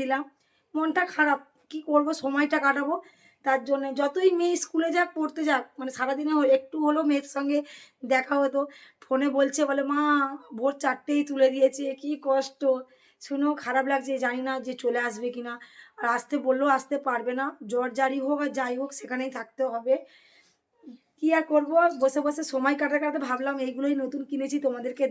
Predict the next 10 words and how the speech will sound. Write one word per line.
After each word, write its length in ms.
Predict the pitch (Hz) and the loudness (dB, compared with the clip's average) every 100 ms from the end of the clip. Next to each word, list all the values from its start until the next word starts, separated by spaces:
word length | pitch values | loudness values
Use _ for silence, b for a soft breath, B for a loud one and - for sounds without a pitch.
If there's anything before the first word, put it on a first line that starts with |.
| 226 | -2
দেখাই। 260 | 220 240 269 B B B - | -6 -10 -10 B B B -4
আর 60 | 285 | 2
ভিডিওগুলো 420 | 294 320 330 339 349 | 2 2 0 0 0
কেমন 220 | 285 277 302 | 0 2 2
লাগছে 180 | 311 311 311 | 0 2 2
অবশ্যই 340 | 254 277 - 330 294 | 2 -2 -2 -2 0
জানিও, 280 | 262 277 302 262 | 0 0 2 2
লাইক 200 | 247 254 | 0 -2
করো, 160 | 294 294 302 | 0 0 0
সাবস্ক্রাইব 400 | - - - 277 | -8 -10 0 0